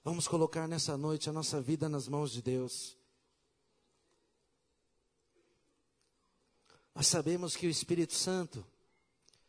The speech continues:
Ele é que nos convence de todas as coisas. Mas eu peço que você não se distraia nesse momento. Eu peço que você comece a abrir o teu coração aí no teu lugar.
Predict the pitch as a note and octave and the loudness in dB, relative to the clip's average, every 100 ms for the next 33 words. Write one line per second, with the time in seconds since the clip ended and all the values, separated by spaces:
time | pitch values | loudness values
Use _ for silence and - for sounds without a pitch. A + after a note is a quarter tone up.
0 | _ _ _ _ - F3+ F3+ F3 F3+ E3 | _ _ _ _ -2 2 2 0 -2 -2
1 | - D#3+ C#3+ E3+ E3+ D#3+ C#3 C#3 D3 C#3 | -2 -4 -2 -2 -2 -2 -4 0 0 0
2 | B2+ - D3+ D#3 C#3+ G#2 - - _ _ | -2 -2 0 2 0 -4 -10 -12 _ _
3 | _ _ _ _ _ _ _ _ _ E3 | _ _ _ _ _ _ _ _ _ -6
4 | E3 F3+ F#3 F3+ E3+ F3 F#3 F3+ F3+ F3+ | -2 2 2 0 -2 -2 -2 -2 -4 -6
5 | D#3 - E3 E3 D3+ C3+ C#3 B2 A#2 G#2+ | -6 -4 -2 -2 -4 -6 -4 -4 -4 -8
6 | - - - _ _ _ _ _ _ _ | -12 -20 -20 _ _ _ _ _ _ _
7 | _ _ _ _ _ _ _ - D3 E3+ | _ _ _ _ _ _ _ -10 -2 0
8 | - E3 D#3+ - E3 D#3+ E3 E3+ - E3+ | 0 -2 -4 -4 -4 -4 -2 -2 -4 -4
9 | D#3+ - _ _ _ _ _ _ _ _ | -8 -14 _ _ _ _ _ _ _ _
10 | _ D#3+ D3+ D3+ F3 D#3+ D3+ D#3 C#3+ - | _ -4 0 0 0 -2 -2 0 0 -2
11 | E3 E3 D#3 D3 D3+ C#3 C#3 A#2+ A#2+ C3 | -4 -6 -6 -4 -6 -4 -4 -2 -2 -2
12 | B2+ | -4